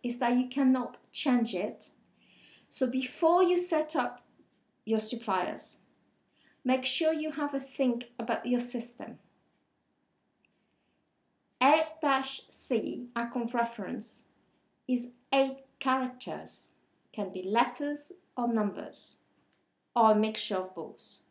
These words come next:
You have to establish a rule that is going to be fixed for your business, that will work to the end of days. Now, the next part on the screen is the name.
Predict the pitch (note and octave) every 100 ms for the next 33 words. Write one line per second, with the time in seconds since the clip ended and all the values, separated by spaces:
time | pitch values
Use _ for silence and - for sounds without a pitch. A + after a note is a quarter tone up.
0 | - B3+ D#4 F4+ - D#4+ D4+ - C4+ C4
1 | - B3 B3 B3 - - A3 G#3+ B3+ G3
2 | G#2+ - - _ A#3 - B3+ - B3+ B3+
3 | A#3 G#3+ - E4 E4 - - D4+ C#4+ C4
4 | A#3 A#3 G3 - - - - _ _ _
5 | - A3+ A#3+ B3 A3 G#3+ B3+ B3+ B3+ -
6 | - A3 A#3 - A3+ A3 G#3+ G#3+ - -
7 | - - - _ _ _ _ _ _ _
8 | _ _ _ _ _ _ _ _ - A#3
9 | A#3 C4 F#4 A#4+ - - E4 D4+ D4+ C#4
10 | A#3+ B3 - A#3 G#3+ E3 E3 - _ _
11 | _ _ A3 A3 G#3+ G3+ D3 D3 G#3+